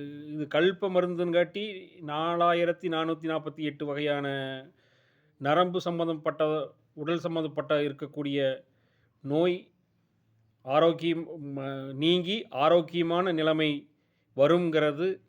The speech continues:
பெரியவர்களுடைய அனுபவ ரீதியாகவும்,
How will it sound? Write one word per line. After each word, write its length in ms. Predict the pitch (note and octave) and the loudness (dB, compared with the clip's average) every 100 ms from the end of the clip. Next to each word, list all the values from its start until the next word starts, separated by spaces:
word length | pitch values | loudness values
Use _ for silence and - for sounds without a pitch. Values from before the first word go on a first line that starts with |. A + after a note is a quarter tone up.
| _ _ _ _ _ _ _ _ | _ _ _ _ _ _ _ _
பெரியவர்களுடைய 760 | - D3+ E3+ E3 D#3+ D#3 D#3 D3+ C#3+ C#3 C3 - _ _ _ _ _ _ _ _ _ _ | -2 2 4 4 2 0 0 0 2 0 -2 -8 _ _ _ _ _ _ _ _ _ _
அனுபவ 400 | C3+ D3+ F3 E3+ | 0 4 6 6
ரீதியாகவும், 800 | E3 D#3+ D#3+ D#3 C#3+ D#3 F#3+ - | 4 2 4 4 4 -2 -6 -10